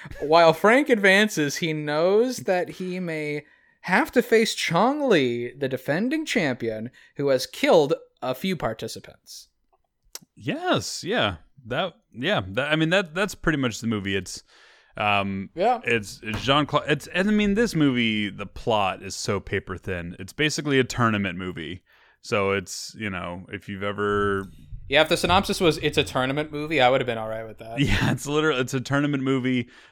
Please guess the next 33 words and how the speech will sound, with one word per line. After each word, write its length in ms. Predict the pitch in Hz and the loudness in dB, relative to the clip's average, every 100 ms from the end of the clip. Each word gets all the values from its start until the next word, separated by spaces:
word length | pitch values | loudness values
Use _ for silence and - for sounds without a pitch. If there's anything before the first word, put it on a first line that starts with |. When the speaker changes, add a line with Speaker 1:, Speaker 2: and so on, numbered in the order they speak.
| - | -6
Speaker 2:
The 100 | 113 | -2
only 320 | 131 143 139 | 2 4 4
wrinkle 460 | 127 127 - 123 117 | 4 2 4 2 4
there 380 | 117 113 113 | 4 4 4
is, 160 | 110 101 | 2 0
like, 220 | 107 104 | 0 0
Jean-Claude 560 | 101 113 117 - 117 107 | 2 2 2 2 2 2
Van 160 | 107 104 | 0 2
Damme 240 | 104 104 | 0 0
is 100 | 98 | -4
supposed 380 | - - 113 - | -6 -2 -2 -2
to 60 | 117 | -2
be 100 | 107 | -2
this 180 | 104 | -4
American 680 | 92 92 90 95 104 110 98 | -6 -4 0 0 0 -2 -4
major, 580 | 92 95 107 110 107 104 _ - _ - | -2 -4 -2 -2 -2 -4 _ -20 _ -6
um, 280 | 98 90 87 | -2 -2 -4
but 180 | 98 - - | -6 -8 -14
Jean-Claude 560 | 98 104 113 120 113 | -4 -2 0 2 2
Van 180 | 110 110 | 2 2
Damme 220 | 104 107 | 2 2
is 120 | 113 - | -2 -4
French. 580 | 101 92 92 - - _ - _ _ _ _ | -4 -4 -4 -10 -16 _ -20 _ _ _ _
Uh, 360 | 95 92 92 92 | -6 -2 0 -2
so 460 | 90 120 101 95 98 | -2 0 0 0 -2
in-, 240 | 127 143 - - - | 0 -2 -4 -14 -10
<laughs> 260 | - 202 - | -8 -8 0
inexplicably, 1160 | 156 - - - - 151 170 165 120 107 95 95 | 2 4 0 -8 -6 0 2 2 -2 -2 -2 0
I 80 | |
don't, 220 | 113 127 95 | 0 -2 -2
I 100 | 110 | -4
don't 160 | 127 120 | -2 -2
understand. 720 | 110 104 - 101 95 90 | -2 -4 -4 -4 -4 -4